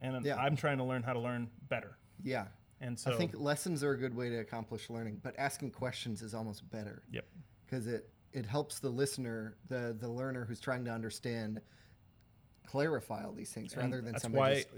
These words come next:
Speaker 1: YouTube comments,
Speaker 2: Yeah.
Speaker 1: we're always saying, like, "Put your questions in there, send us an
Speaker 2: Yeah.
Speaker 1: email."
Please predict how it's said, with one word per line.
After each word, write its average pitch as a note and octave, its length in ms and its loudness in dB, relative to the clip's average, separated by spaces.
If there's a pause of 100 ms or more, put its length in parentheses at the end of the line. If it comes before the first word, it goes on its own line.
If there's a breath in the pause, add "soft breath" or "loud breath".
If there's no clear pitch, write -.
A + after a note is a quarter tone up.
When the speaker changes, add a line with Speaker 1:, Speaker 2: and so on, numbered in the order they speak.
(120)
Speaker 1:
YouTube D3 340 4
comments, E3 360 2
Speaker 2:
Yeah. A2 160 -2
Speaker 1:
we're B2+ 140 0
always C3 340 6
saying, D#3 200 0
like, G#2+ 160 -2
"Put D3+ 220 0
your C#3+ 80 -2
questions C#3 500 2
in C3 120 0
there, B2+ 280 2
send B2 240 2
us B2+ 140 0
an C3 80 0
Speaker 2:
Yeah. B2+ 200 4
Speaker 1:
email." B2 240 0